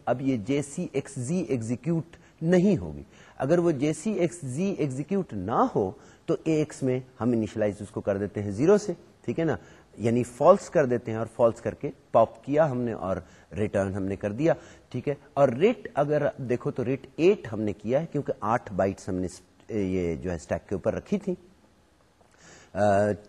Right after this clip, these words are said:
دو بائٹ ایک سیگمنٹ کی، دو بائٹ دوسرے آ،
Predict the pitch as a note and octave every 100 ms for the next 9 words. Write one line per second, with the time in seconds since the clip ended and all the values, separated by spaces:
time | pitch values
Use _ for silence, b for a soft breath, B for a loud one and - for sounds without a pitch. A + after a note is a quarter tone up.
0 | _ - G#2+ A2 G#2 F#2+ E2 G2+ C3 B2
1 | A#2 A2 - - C#3+ - E3 C#3 D3+ C#3+
2 | C#3+ A2+ G2+ F2+ F#2 D2 G#2+ G2 A#2 G#2+